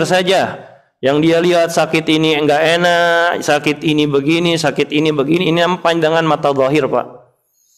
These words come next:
Kalau pandangan basirah itu, dia akan melihat sakit ini sebab apa ya? Oh, sebab dosa saya. Sakit ini peringatan dari Allah untuk saya. Kira-kira dosa saya apa? Dia bertobat, tidak perbaiki diri.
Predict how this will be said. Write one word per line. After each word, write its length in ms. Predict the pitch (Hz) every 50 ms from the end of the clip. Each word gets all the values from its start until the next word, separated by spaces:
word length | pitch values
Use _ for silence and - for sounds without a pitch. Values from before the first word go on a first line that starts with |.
| _ _ _ _ _ _ -
Kalau 160 | 156 180 208
pandangan 480 | 208 254 240 247 240 254 262 254 240 240
basirah 580 | 214 202 196 180 - 208 196 175 160 151 143 143 135
itu, 240 | 135 131 147 170
dia 160 | 180 214 226 214 214
akan 160 | 208 208 208
melihat 320 | 202 214 220 214 196 180 175
sakit 320 | - 180 170 175 180 170
ini 240 | 170 185 185 190 180
sebab 400 | - 190 165 165 160 156 156 160
apa 500 | - 165 170 170 180 175 175 - 147 123 110
ya? 160 | 110 110 104 110 - - - _ _ _ _
Oh, 160 | - 147 180 185
sebab 400 | 180 180 170 165 165 165 156 143
dosa 320 | 156 151 143 156 143 139
saya. 560 | 131 - 131 127 123 123 123 117 117 110 120 - - - - - _ _ _
Sakit 320 | - 180 175 170 180 180 180 185
ini 240 | 180 180 185 185 175
peringatan 560 | 175 165 165 165 165 160 156 156 160 156 151
dari 240 | 147 143 139 139 143
Allah 240 | 139 143 147 139 143
untuk 320 | 156 143 139 131 139 131
saya. 400 | - - 135 123 123 120 113 113
Kira-kira 400 | - 175 190 208 214 233 226 220
dosa 240 | 214 214 202 214 202
saya 240 | 214 220 220 220 226
apa? 640 | 220 220 220 220 220 220 220 220 208 151 - - -
Dia 160 | 139 143 151
bertobat, 800 | 151 151 143 147 165 170 170 170 175 160 165 165 170 170 170 -
tidak 240 | 151 135 139 135 143
perbaiki 560 | 135 143 139 139 147 160 160 165 170 175 165
diri. 320 | 165 170 165 160 170 170